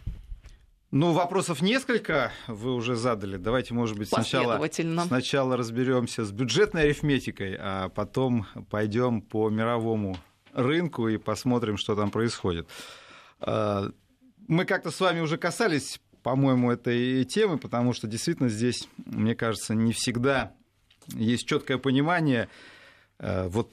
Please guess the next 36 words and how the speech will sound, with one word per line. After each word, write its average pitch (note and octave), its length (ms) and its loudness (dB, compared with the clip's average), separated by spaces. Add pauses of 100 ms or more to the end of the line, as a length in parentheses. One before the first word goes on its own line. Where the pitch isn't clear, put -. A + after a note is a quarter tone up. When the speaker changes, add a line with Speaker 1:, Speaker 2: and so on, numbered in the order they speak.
(300)
Speaker 1:
того, C3 500 2 (160)
ну, C3 160 -4
скажем G#2+ 300 -4
так, G#2 160 -4 (460)
предельного D#3+ 640 2
уровня, D3 800 2
за A2+ 240 0
которым D3 420 0
уже C3 160 2
начинается C3+ 540 0
проедание B2 480 0
резервов. G2 500 -4 (800)
Э, F2+ 340 -2
Силуанов D#3 540 0
напомнил, D3 480 2
что B2+ 240 -2
вообще B2+ 240 0
бюджетная C3 460 0
конструкция E3 520 0
у D3 60 2
нас C3+ 160 0
как B2 160 -4
раз C#3+ 160 -2
создавалась C3+ 720 0
для A#2 180 -4
того, E3+ 260 0
чтобы A#2+ 260 -2
в - 80 -8
период C3 360 2
низкой C3 320 0
нефти D3+ 440 -2 (480)
иметь C#3+ 280 2
резервы D3 480 2
для A#2 120 -2
того, C3 260 -2
чтобы A#2+ 480 0